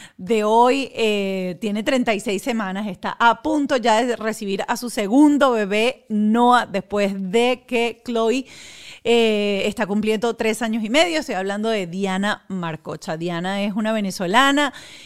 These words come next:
eh, creadora de contenido, eh, tiene una empresa de, eh, eventos infantiles, de animación de eventos infantiles,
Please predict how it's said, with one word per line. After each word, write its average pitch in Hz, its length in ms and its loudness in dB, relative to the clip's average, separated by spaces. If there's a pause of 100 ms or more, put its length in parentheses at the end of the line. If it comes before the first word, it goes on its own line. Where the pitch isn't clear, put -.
(100)
eh, 214 320 -2
creadora 202 460 2
de 214 160 2
contenido, 247 960 4
eh, 180 680 -6
tiene 202 180 -2
una 220 120 0
empresa 226 800 2
de, 202 680 -2
eh, 180 760 -4 (100)
eventos 208 380 2
infantiles, 262 920 -2
de 196 120 -10
animación 175 440 -4
de 220 60 0
eventos 233 280 -4
infantiles, 285 760 -2